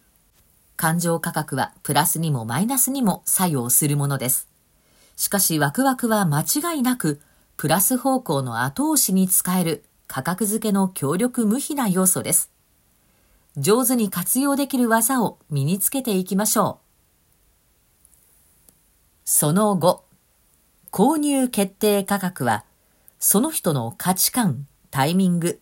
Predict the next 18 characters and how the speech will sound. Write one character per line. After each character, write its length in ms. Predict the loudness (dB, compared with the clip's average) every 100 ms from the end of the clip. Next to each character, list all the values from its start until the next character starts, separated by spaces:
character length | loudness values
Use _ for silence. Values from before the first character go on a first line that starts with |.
| _ -8
状 320 | 0 0 0
況 340 | 0 2 2
で 260 | 2 0 -2 -12
変 140 | -4 -2
わ 160 | 0
る。 160 | -2 -6 _ _ _ _ _ _ _ _ _ _ _ _ _ _ _ _ _ _ _ _ _ -20 -12
こ 160 | -6 -2
の 100 | 0
セ 140 | 0
ミ 100 | 0
ナ 180 | 0 0
ー 40 |
行 140 | -2 -2
き 20 |
た 140 | -2
い 100 | 0
な 420 | 0 0 0 -2
あ。 120 | -6